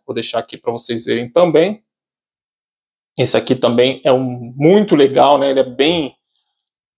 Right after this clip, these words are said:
talvez seja até mais bem feito aí que esse da Iron, mas se tratando de estatueta, é o primeiro que temos aí, ah, na escala um pra dez, ah, em estátua mesmo, né? Não é nada articulado como esses outros aí que eu tô mostrando pra vocês. E tô muito feliz com ele na coleção, cara. Precisava muito.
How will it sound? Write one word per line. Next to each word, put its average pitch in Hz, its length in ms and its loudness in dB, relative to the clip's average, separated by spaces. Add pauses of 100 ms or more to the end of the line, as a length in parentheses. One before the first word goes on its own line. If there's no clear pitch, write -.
(140)
talvez 139 320 2
seja 202 220 2
até 190 180 2
mais 214 200 2
bem 185 200 0
feito 160 400 0
aí 156 40 0
que 160 120 -2
esse 160 180 -4
da 135 300 4
Iron, 170 200 -2 (640)
mas 147 140 0
se - 100 -14
tratando 180 300 0
de 165 80 -6
estatueta, 180 640 2
é - 20 2
o - 80 -2
primeiro 175 340 0
que - 120 -4
temos 139 400 0
aí, 127 300 2 (960)
ah, 123 240 4
na 120 100 2
escala 123 280 2
um 123 80 2
pra 131 160 2
dez, 147 560 0 (1300)
ah, 113 220 2
em 120 60 0
estátua 143 500 0
mesmo, 131 320 -2
né? 127 100 0
Não 127 140 -4
é 123 60 -4
nada 127 240 0
articulado 127 500 0
como 127 160 -2
esses 120 260 -8
outros 120 240 -6
aí 117 60 -4
que - 60 -20
eu 123 40 -18
tô 127 80 -10
mostrando 123 300 -4
pra 127 100 0
vocês. 156 520 0
E 185 80 -6
tô 208 120 0
muito 202 240 -2
feliz 165 240 4
com - 120 -4
ele 165 80 0
na 156 80 0
coleção, 156 440 -2
cara. 127 220 -2
Precisava 131 500 -2
muito. 151 480 -6